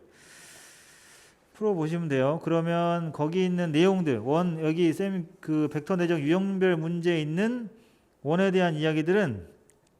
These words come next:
다 저걸 활용하는 거고, 저기서 살짝씩 원의 성질들이 응용된 거야. 만약에 이 원 쪽에서 안 풀리는 게 있다면 그건 원의 방정식 쪽 내용,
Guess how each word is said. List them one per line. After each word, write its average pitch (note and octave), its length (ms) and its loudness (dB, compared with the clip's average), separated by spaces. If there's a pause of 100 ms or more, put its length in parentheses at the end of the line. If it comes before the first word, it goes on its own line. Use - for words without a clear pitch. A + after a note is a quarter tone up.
(100)
다 F#3 220 2
저걸 F3 340 2
활용하는 F3 420 2
거고, D3+ 340 0
저기서 F3 300 0
살짝씩 G#3 640 -2
원의 E3+ 260 0
성질들이 G#3 460 -2
응용된 C#3 400 -4
거야. G2+ 160 -8 (960)
만약에 G3+ 460 2
이 F#3+ 280 -2
원 F3+ 520 4
쪽에서 G#3 920 4
안 D3+ 160 0
풀리는 G3 320 -2
게 D#3+ 60 0
있다면 D#3 240 -4
그건 D3 420 -6
원의 E3 300 4
방정식 G3+ 640 0
쪽 D3 160 -6
내용, A#2 440 -6